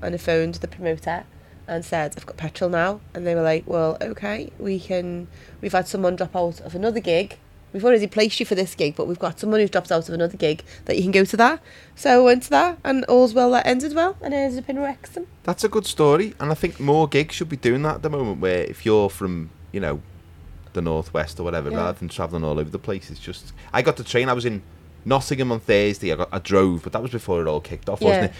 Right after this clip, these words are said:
Speaker 2: And then I was in Cardiff on Sunday, but they were tour shows, so I kind of had to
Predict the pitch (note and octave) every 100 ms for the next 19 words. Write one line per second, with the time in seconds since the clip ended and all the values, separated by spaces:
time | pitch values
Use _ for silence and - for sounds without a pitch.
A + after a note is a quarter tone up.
0 | - F#2+ G2 G2 F#2 E2+ - F#2 F2 F2+
1 | F#2 F#2+ E2+ F#2 F2 F2+ F2+ - - B2+
2 | B2+ - G#2 G2 G2+ G#2+ G2+ F#2+ E2 G2
3 | F2+ D#2 D2 - D#2+